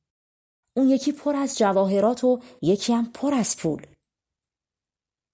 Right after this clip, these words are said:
استرینا دوباره انگشترش رو توی دستش گذاشت و گفت:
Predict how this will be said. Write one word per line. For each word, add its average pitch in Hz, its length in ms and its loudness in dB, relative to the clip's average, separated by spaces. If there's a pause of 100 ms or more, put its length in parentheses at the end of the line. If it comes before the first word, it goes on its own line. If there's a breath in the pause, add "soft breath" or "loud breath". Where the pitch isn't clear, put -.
(480)
استرینا 196 420 2
دوباره 196 320 0
انگشترش 190 580 -2
رو 208 60 -6
توی 202 160 0
دستش 208 460 -2
گذاشت 185 380 -2
و 196 60 0
گفت: 202 320 0